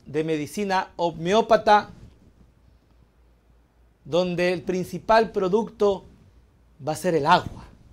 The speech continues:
el agüita, la tortuga, la pipi de la tortuga.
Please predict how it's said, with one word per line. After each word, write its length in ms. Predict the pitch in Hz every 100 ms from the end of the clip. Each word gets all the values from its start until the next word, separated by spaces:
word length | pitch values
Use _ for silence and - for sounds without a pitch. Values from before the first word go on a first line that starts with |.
| _ - - - - - _ _ _ _ _ _ _ _ _
el 120 | 139
agüita, 560 | 139 131 170 - - - - - - - - - - - _ _ _ _ _ _ 117
la 140 | 135
tortuga, 560 | 131 139 139 196 139 - - - - - - - - - _ _ _ _ _ _
la 220 | 147 151
pipi 400 | - 226 151 170
de 120 | 160 160
la 160 | 165
tortuga. 480 | 165 156 - 165 -